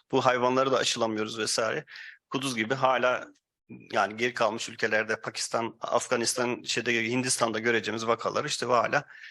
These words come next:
biz kendimizi kısmen gelişmiş kabul ediyoruz ama maalesef bunlarla hala karşılaşıyoruz.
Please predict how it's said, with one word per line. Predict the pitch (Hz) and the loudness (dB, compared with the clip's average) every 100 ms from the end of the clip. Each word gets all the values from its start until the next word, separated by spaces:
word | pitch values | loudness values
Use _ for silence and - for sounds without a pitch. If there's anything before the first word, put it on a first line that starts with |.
| - - _ - | -18 -20 _ -4
biz | - | 0
kendimizi | - 123 123 120 | 2 2 0 -2
kısmen | - 135 - 123 120 - 110 | -2 -2 2 0 0 -12 -4
gelişmiş | 123 120 139 127 - - _ - | 0 0 0 0 -2 -4 _ -10
kabul | - 117 113 | -2 0 0
ediyoruz | 110 127 | -2 0
ama | 147 135 | 2 2
maalesef | 131 127 117 - 147 | 4 2 2 -6 -6
bunlarla | 135 123 107 131 | -2 0 0 2
hala | 123 113 - | 2 2 0
karşılaşıyoruz. | 131 117 - 117 - 120 147 - | 0 0 -2 -6 -8 -8 -8 -12